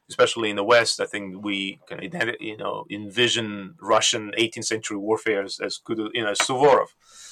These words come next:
But Rumentsev to me is, is no less interesting. I'll, uh, uh, um, unfortunately, he's not as well known, and there is still no good biography of him. Uh, but, but he's well deserving of it, um, because both Suvorov and Rumentsev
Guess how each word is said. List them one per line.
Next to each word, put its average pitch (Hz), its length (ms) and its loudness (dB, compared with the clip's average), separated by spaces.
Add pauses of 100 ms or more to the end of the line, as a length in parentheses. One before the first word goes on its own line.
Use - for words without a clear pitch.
(360)
But 131 180 6
Rumentsev 165 520 6
to 151 100 -2
me 135 200 -2
is, 117 160 -4
is 117 200 -6
no 127 200 4
less 120 320 4
interesting. 117 440 -4
I'll, 107 280 -2
uh, 104 240 6
uh, 104 400 6
um, 95 240 -8
unfortunately, 110 720 -4 (340)
he's 107 240 -4
not 117 180 6
as 113 140 2
well 117 220 4
known, 113 260 2
and 101 100 -6
there 104 140 -2
is 101 80 -2
still 110 220 -2
no 104 180 0
good 104 220 -6
biography 110 520 4
of 92 140 -4
him. 92 280 -14 (180)
Uh, 95 260 -4
but, 98 300 -6
but 101 160 -2 (100)
he's 104 260 -10
well 113 300 4
deserving 101 540 0
of - 100 -12
it, - 80 -18 (640)
um, 113 340 4 (140)
because 139 300 2
both 165 360 8
Suvorov 160 720 8
and 135 220 2
Rumentsev 139 480 2